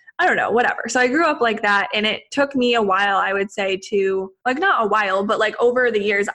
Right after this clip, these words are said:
I'm a different person than I was when I was, like, eighteen or whatever. I didn't appreciate, I didn't look around and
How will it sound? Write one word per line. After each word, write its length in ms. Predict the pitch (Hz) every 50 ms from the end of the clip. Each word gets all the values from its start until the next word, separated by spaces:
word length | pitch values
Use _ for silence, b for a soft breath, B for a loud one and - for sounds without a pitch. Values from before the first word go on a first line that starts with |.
| - -
I'm 140 | 214 240 262
a 80 | 262
different 320 | 240 240 226 233 196 - -
person 400 | - - 247 294 285 - 196 196
than 120 | 196 190
I 100 | 190 196
was 240 | 196 196 190 190 214
when 120 | 208 196 196
I 100 | 185 190
was, 160 | 190 196 202
like, 140 | 190 185 - -
eighteen 560 | 208 180 - - - - 208 185 135 123 202
or 120 | 185 185
whatever. 320 | 185 160 117 123 - 190 202
I 80 | 208
didn't 240 | 220 233 240 226 - -
appreciate, 720 | 226 226 - - - 226 220 226 - - 226 214 208 196
I 140 | - 208 202
didn't 180 | 208 220 202
look 160 | 214 220 220 220
around 460 | 214 196 190 190 202 202 208 214 214
and 180 | 196 196 196